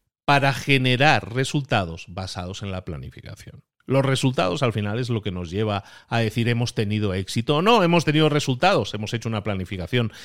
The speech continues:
estrategia y hemos tomado decisiones y hemos generado resultados.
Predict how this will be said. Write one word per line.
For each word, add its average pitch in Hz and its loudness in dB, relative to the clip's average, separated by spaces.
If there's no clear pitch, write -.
estrategia 104 -4
y 113 -2
hemos 120 -2
tomado 120 0
decisiones 113 -2
y 120 -4
hemos 117 -6
generado 85 -8
resultados. - -16